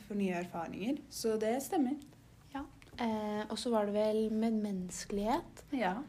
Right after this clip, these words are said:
Speaker 2: som hadde med, eh, relasjon med andre mennesker og tilpasning med, til dem.
Speaker 1: Ja, for medmenneskelighet handler jo om, eh, hvor stort behov en person har til å ha relasjoner med andre mennesker.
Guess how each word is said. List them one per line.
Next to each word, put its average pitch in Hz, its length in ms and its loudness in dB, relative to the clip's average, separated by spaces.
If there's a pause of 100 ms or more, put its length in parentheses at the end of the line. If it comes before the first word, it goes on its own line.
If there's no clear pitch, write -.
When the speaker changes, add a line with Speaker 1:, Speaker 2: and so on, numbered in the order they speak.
(100)
Speaker 2:
som 226 440 4
hadde 214 320 2
med, 190 600 -2 (160)
eh, 196 260 -2
relasjon 196 600 -2
med 196 100 -2
andre 190 200 -2
mennesker 190 540 -4
og 190 140 -10
tilpasning 185 960 -6
med, 185 480 -6
til 196 200 0
dem. 269 220 4 (600)
Speaker 1:
Ja, 233 300 6
for 247 260 4
medmenneskelighet 202 960 4
handler 185 300 0
jo 175 320 2
om, 180 440 2 (520)
eh, 202 180 4
hvor 190 220 2
stort 180 320 -2
behov 190 720 0 (160)
en 190 340 2
person 185 420 0
har 185 380 0 (320)
til 185 220 -2
å 180 100 2
ha 175 300 0
relasjoner 175 640 -2
med 160 260 -2
andre 165 280 -4
mennesker. 175 520 -6